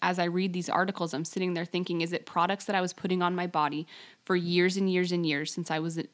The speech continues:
adolescent? And was the, you know, were those products building up toxins in my body? Is, is one of these products that I was either ingesting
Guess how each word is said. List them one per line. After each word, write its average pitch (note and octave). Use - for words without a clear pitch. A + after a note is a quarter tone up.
adolescent? E3+
And F#3
was F3+
the, F3+
you G3+
know, D3+
were F3
those F3+
products F3
building E3
up -
toxins -
in F3
my F3
body? -
Is, E3+
is F3
one F#3+
of G#3
these F#3+
products D#3
that E3
I D#3+
was D#3+
either E3
ingesting F3+